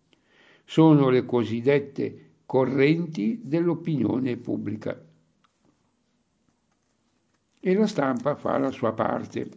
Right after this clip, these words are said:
E fino a qualche tempo fa l'opinione pubblica era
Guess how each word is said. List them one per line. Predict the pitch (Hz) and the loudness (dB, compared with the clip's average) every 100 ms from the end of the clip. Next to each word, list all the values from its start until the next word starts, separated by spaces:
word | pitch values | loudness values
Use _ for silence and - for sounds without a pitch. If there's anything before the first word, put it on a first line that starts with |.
| _ _ _ _ _ _ _ _ _ - - - - - | _ _ _ _ _ _ _ _ _ -20 -20 -20 -20 -8
E | 180 | -6
fino | - 240 240 170 | 0 2 4 2
a | |
qualche | 165 151 131 | 2 2 0
tempo | 113 156 156 127 | 2 2 2 -6
fa | 123 92 98 | -4 -6 -4
l'opinione | 127 165 123 131 165 147 151 | -2 -2 0 4 4 4 0
pubblica | - 233 220 196 160 | 0 -2 -2 0 2
era | 151 147 139 135 | 6 6 4 0